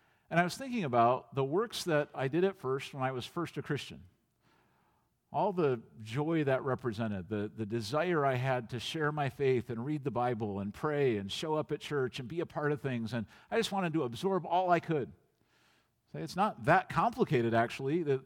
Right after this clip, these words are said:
if you, if you're missing something, you go back to that, to where you left off. Think about in a romantic relationship, if you're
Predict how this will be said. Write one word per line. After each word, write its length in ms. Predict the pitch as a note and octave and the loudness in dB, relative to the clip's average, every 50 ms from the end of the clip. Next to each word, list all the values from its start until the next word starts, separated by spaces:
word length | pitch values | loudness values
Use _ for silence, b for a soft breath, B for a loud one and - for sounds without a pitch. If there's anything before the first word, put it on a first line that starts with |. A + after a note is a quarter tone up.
| - _ | -10 _
if 180 | - C#3 - C#3+ | -6 -6 -6 -4
you, 320 | C#3 C#3 C3+ C3 B2+ C3 - | -6 -4 -4 -6 -8 -10 -4
if 180 | - C#3 - - | -6 -6 -4 -2
you're 140 | C#3 C#3 C3+ | -4 -2 -2
missing 420 | C#3 D3+ A#3+ A3+ - D4 C#4+ A#3 | 0 -2 -2 -2 -2 -4 -4 -4
something, 460 | - - D3 A#2+ A2 - D#3 E3+ D#3+ | -2 0 -2 -2 -2 -2 -4 -4 0
you 100 | D#3+ E3 | 0 0
go 220 | D#3+ E3 E3+ F3 E3 | 2 2 2 2 2
back 400 | C3+ E3 E3+ G3+ G#3+ E3+ - - | 4 4 4 4 2 -2 -4 -2
to 100 | - E3+ | -2 0
that, 300 | D3 D#3 E3 E3+ D#3+ - _ _ _ _ _ _ _ _ | 2 4 2 2 2 -2 _ _ _ _ _ _ _ _
to 80 | - E3 | -4 0
where 220 | D3 D#3+ F3+ F3+ | 2 6 6 6
you 120 | F3+ F3 E3+ | 6 6 6
left 280 | E3 F3 F3 - - | 6 6 6 4 2
off. 400 | C#4 A#3 A3 - - - - - _ b b b b b b b b b b b b b b | -2 0 0 -4 -8 -12 -20 -20 _ b b b b b b b b b b b b b b
Think 140 | _ F#3 D#3+ | _ 0 4
about 180 | E3 F3 F3 F3+ | 6 6 6 6
in 60 | F3 | 6
a 60 | D#3+ | 4
romantic 480 | D#3+ D#3+ D#3 D#3+ F3+ A3+ - F#3+ - - | 4 4 4 4 2 2 2 0 0 2
relationship, 680 | C#3+ C#3 C3 B2+ A#2 - A#2+ A2 - B2+ D3+ F#3 - | 4 4 4 4 2 0 -6 -2 2 0 0 2 0
if 140 | C#3 - - | -4 -2 0
you're 300 | C#3 C#3+ D3 C#3+ C3 | 0 0 0 0 -4